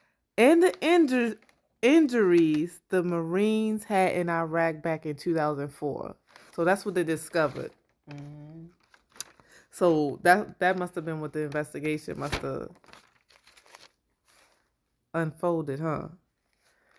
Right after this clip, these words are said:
Speaker 1: Now, Hunter said that he was new and he mistook the commands.
Speaker 2: If you,
Speaker 1: He
Speaker 2: if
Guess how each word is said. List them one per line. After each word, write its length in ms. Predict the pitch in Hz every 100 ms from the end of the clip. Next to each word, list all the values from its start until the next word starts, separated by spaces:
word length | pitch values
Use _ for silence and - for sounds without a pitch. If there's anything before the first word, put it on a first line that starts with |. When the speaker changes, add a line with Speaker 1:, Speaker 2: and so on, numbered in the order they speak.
| _
Speaker 1:
Now, 200 | 175 165
Hunter 300 | 175 359 370 339
said 300 | 240 208 185
that 200 | 156 175
he 400 | - 247 247 247
was 500 | 202 190 180 175 180
new 600 | 180 202 214 214 226 247 _ _ _ _ _
and 140 | 240 233
he 140 | 285
mistook 880 | 233 208 - - - - 226 - - -
the 180 | 214
commands. 840 | 208 202 196 208 185 147 113 - - - - - _ _ _ _ _ _ _ _ _ _ _ _ _ _ _ _ _ _ _ _ _ _ _
Speaker 2:
If 200 | 226 233
you, 220 | 277 311 - 180 _ _ _ _ _ _ - -
Speaker 1:
He 120 |
Speaker 2:
if 40 | 226